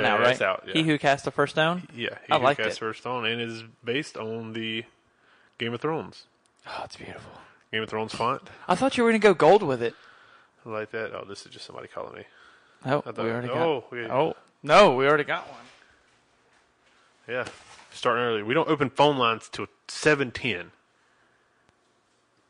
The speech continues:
Speaker 1: You tell whoever that is, we don't open phone lines till seven ten.
Speaker 2: Hey, Corey, one second, okay?
Speaker 1: Corey,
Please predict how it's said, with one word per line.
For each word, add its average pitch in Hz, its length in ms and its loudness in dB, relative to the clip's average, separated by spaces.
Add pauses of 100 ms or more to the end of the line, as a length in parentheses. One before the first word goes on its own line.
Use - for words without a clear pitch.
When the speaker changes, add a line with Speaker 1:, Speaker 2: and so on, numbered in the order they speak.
(1600)
Speaker 1:
You 123 120 -12
tell 127 500 0 (180)
whoever 123 340 2
that 147 180 -2
is, 98 340 -4 (960)
we 117 120 0
don't 156 120 2
open 131 200 -2
phone 123 220 -4
lines 110 240 -4
till 107 100 -8
seven 107 300 -4
ten. - 280 -14 (320)
Speaker 2:
Hey, 131 60 -20 (120)
Corey, 120 200 -20 (160)
one 135 160 -20
second, 120 140 -20 (140)
okay? 107 120 -20 (840)
Speaker 1:
Corey, 160 420 4